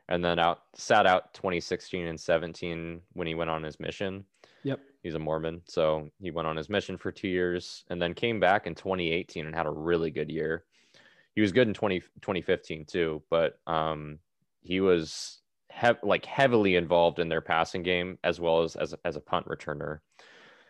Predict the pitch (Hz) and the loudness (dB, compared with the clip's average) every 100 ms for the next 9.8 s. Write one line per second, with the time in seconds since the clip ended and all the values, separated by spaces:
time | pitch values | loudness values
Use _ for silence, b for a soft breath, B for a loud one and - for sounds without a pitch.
0 | b b 82 78 76 76 76 - _ _ | b b 2 2 2 -2 -8 -14 _ _
1 | - 95 87 87 85 - - 82 78 98 | -2 2 6 6 6 2 -6 -4 -4 -2
2 | 87 82 82 - 82 80 80 80 78 - | 2 2 0 -2 -2 -2 0 0 0 -6
3 | - - 78 73 78 - 120 - 117 104 | -8 -2 2 2 0 0 0 2 2 4
4 | 87 80 90 90 - 95 85 80 80 82 | 2 2 2 2 2 2 2 0 2 2
5 | 87 87 - - 113 - 117 82 80 85 | 0 -2 -2 -4 -6 -4 -2 -2 0 2
6 | 73 - 98 101 107 95 104 104 107 87 | 0 0 -6 0 2 2 2 0 2 0
7 | 78 87 - 87 80 87 82 - 92 85 | 4 2 2 -2 2 4 4 0 0 0
8 | - - 92 85 - 85 87 90 82 87 | -2 2 2 2 2 0 2 0 2 2
9 | 87 85 - - - 85 90 - | 4 2 -2 -10 -2 4 4 4